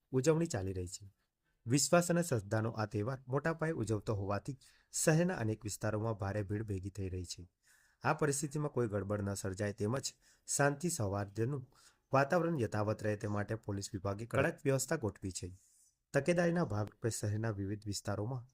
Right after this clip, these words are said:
ડ્રોન મારફતે ચકાસણી કરવામાં આવી રહી છે. ડ્રોન કેમેરાની મદદથી પોલીસને ઊંચાઈ પરથી સમગ્ર પરિસ્થિતિ પર નજર રાખવા સગવડ મળી રહી છે. શંકાસ્પદ વ્યક્તિઓ, ગેરકાયદે હરકતો કે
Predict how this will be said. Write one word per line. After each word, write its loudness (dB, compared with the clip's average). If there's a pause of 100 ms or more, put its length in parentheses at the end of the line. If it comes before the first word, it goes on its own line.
ડ્રોન 6
મારફતે -2
ચકાસણી -4
કરવામાં -2
આવી -2
રહી -8
છે. -12 (800)
ડ્રોન 6
કેમેરાની 0
મદદથી -2
પોલીસને -4
ઊંચાઈ -4
પરથી -8
સમગ્ર -4
પરિસ્થિતિ -8
પર 0
નજર 6
રાખવા 0
સગવડ -2
મળી -2
રહી -4
છે. -12 (600)
શંકાસ્પદ 0
વ્યક્તિઓ, -2
ગેરકાયદે 0
હરકતો -4
કે -2